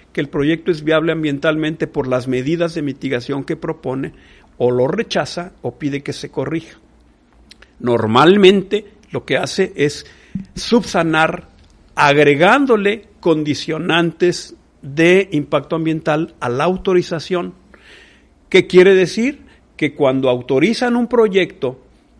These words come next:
no sabemos nosotros si la manifestación entró debidamente justificada con los estudios y la autoridad lo subsanó incorporando medidas adicionales de mitigación,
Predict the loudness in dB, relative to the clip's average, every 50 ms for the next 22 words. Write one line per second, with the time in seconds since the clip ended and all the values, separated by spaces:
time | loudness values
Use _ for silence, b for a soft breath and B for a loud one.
0 | _ _ -8 -6 -2 2 4 2 2 2 2 0 2 2 2 2 2 0 0 0
1 | -2 -2 -2 -4 -4 -4 -4 -8 -8 -8 -10 -18 -18 _ -18 -14 -8 -6 -4 -2
2 | -2 -4 -4 -4 -2 -2 -2 0 -2 -2 -2 -2 -2 -2 -4 -6 -4 -2 -4 -4
3 | -4 -2 0 2 2 2 0 -2 -10 -10 -6 -4 -2 -2 -2 -2 0 2 2 2
4 | 2 0 -6 -4 -2 0 0 0 0 0 0 0 0 -2 -4 -2 -4 -6 -6 -6
5 | -12 -10 -10 -12 -10 -10 -8 -2 -2 -2 -2 -2 -2 -2 -2 -2 -4 -6 -6 -14
6 | -8 _ -2 -2 -2 -2 -6 -8 -8 b b b b b b b -2 2 2 2
7 | 2 0 -2 -2 0 0 2 2 2 0 0 0 -2 -4 -4 -2 -2 -2 -2 -2
8 | -8 -8 -4 0 0 0 0 0 -2 -6 -4 0 0 2 2 0 -2 0 0 2
9 | 2 2 2 2 2 2 2 2 0 0 -4 -10 -14 _ -6 -6 -4 -2 -2 -2
10 | -4 -4 -4 -4 -4 -4 -6 -6 -6 -4 -4 -2 -2 -2 -2 -2 -2 -4 -6 -10
11 | B B B B B B B -16 -14 -12 2 4 4 4 4 2 0 -2 -2 -2
12 | -2 -4 -6 -6 -6 -6 -6 -6 -8 -12